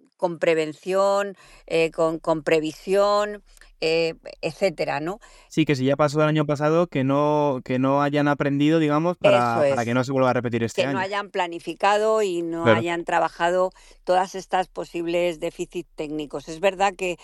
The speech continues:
Speaker 1: todo el sistema informático no depende directamente de la Consejería de Educación, depende de Madrid Digital, que, bueno, Madrid Digital, el equipo el año pasado, eh, era nuevo porque acababa de recién una nueva consejería también de digitalización,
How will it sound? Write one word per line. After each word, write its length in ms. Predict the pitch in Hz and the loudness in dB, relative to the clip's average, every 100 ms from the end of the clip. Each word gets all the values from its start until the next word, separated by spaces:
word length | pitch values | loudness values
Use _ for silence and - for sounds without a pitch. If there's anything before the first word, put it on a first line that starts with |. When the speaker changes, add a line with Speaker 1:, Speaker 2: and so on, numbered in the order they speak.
| - - - | -18 -20 -4
Speaker 1:
todo 180 | 190 190 | 2 2
el 100 | 190 | 0
sistema 360 | 202 - 175 | -4 -4 -2
informático 680 | 170 - 170 180 190 214 196 | -4 -6 -4 -4 -4 -4 -4
no 180 | 160 160 | -4 -4
depende 380 | 160 165 160 165 | -6 -6 -6 -6
directamente 560 | 165 165 165 160 160 | -8 -6 -8 -6 -6
de 40 | 160 | -4
la 140 | 156 | -4
Consejería 720 | 160 160 160 - 165 202 233 | -6 -10 -12 -10 -4 0 0
de 340 | 170 156 151 151 | -2 -6 -6 -6
Educación, 520 | 151 - 160 185 202 | -8 -8 -8 -8 -6
depende 340 | 175 165 160 | -6 -6 -8
de 100 | 170 | -8
Madrid 360 | 160 147 147 151 | -8 -8 -10 -12
Digital, 480 | 156 165 170 208 277 - - _ _ | -12 -4 0 0 -2 -16 -20 _ _
que, 120 | 156 | -4
bueno, 200 | 147 180 | -2 -2
Madrid 340 | 156 147 160 | -4 -4 -6
Digital, 540 | 160 - 170 180 190 208 | -8 -8 -6 0 0 0
el 140 | 180 | -4
equipo 680 | 151 165 160 180 175 170 165 | -4 -6 -4 0 2 2 2
el 120 | 165 | 0
año 240 | 170 170 170 | -2 -2 -2
pasado, 480 | 165 175 170 180 | -4 -4 -2 0
eh, 360 | 190 - 156 - - - - | -2 -4 -6 -8 -16 -18 -2
era 260 | 170 175 | 2 2
nuevo 320 | 170 175 185 196 | 0 -2 -2 -2
porque 240 | 190 - | -4 -2
acababa 480 | 170 170 170 175 175 | -2 2 4 4 2
de 480 | 180 180 175 175 170 - - | 0 -2 -2 -2 -6 -16 -14
recién 640 | - 170 165 180 180 175 175 | -6 -4 -2 0 0 0 0
una 320 | 170 170 170 | 0 2 2
nueva 300 | 175 170 165 | 0 0 0
consejería 720 | 170 160 170 170 170 175 175 | -2 -6 -8 -8 -6 -4 -4
también 360 | 170 160 170 170 | -4 -6 -6 -6
de 80 | 165 | -6
digitalización, 960 | 160 - 151 165 156 160 - 190 240 | -8 -8 -6 -6 -6 -10 -8 -10 -10